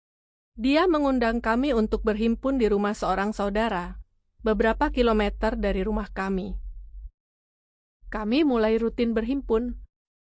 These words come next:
dan sebuah sidang kecil terbentuk di Hemsworth. Belakangan, hamba zona, sekarang pengawas wilayah,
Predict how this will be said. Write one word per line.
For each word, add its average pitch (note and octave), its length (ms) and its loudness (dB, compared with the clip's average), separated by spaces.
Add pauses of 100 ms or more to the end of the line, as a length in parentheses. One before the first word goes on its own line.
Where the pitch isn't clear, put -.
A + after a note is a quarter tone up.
(140)
dan D#4+ 240 2
sebuah B3 400 4
sidang A#3 320 -2
kecil C#4 400 -2
terbentuk A3 480 -2
di G3+ 160 -4
Hemsworth. G3+ 560 -6 (880)
Belakangan, C4+ 720 0
hamba A3 320 2
zona, A3 480 -2 (200)
sekarang G#3+ 480 -4
pengawas G#3 400 -6
wilayah, G3+ 560 -4